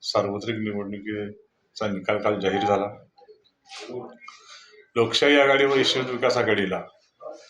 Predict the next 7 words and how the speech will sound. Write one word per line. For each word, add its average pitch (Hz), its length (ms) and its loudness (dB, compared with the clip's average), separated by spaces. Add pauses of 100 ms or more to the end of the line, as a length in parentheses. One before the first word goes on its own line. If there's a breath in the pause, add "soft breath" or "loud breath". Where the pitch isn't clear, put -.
(400 loud breath)
कराड 131 280 6
शहरातील 120 520 2
जनतेने 107 720 0 (1700)
भरभरून 131 600 6
असं 160 140 4
प्रेम 120 280 0
दिले. 87 180 -4